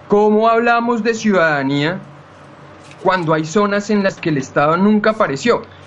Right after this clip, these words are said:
Y hay zonas en las que el Estado nunca va a aparecer. Pongo el ejemplo del medio, del litoral del San Juan, porque ahí hay intereses de explotación de recursos, ¿m? Y son zonas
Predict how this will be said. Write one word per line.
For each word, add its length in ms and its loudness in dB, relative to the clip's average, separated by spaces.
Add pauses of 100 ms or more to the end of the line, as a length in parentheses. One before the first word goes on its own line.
(100)
Y 100 2
hay 220 -6
zonas 340 -2
en 160 -2
las 180 -2
que 100 -2
el 80 -2
Estado 340 0
nunca 360 2
va 100 4
a 40 2
aparecer. 560 -2 (480)
Pongo 240 0
el 80 2
ejemplo 560 0
del 200 0 (160)
medio, 280 0
del 200 0
litoral 360 0
del 120 -4
San 180 -2
Juan, 260 0 (340)
porque 340 0
ahí 340 0 (200)
hay 280 0
intereses 680 0
de 120 -2
explotación 680 -2
de 100 2
recursos, 600 -2 (480)
¿m? 200 0 (1160)
Y 80 2
son 180 2
zonas 480 -2